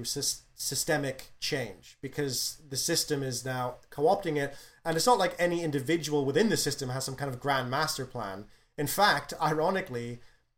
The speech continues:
a lot of the people who work in psychedelic pharma companies have the absolute best intentions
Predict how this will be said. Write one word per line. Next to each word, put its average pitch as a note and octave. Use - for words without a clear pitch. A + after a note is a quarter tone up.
a D#3+
lot E3+
of E3+
the D#3+
people D#3+
who C#3+
work C#3+
in C#3
psychedelic C3
pharma F3+
companies B2
have C3+
the D3
absolute F3+
best C#3+
intentions C3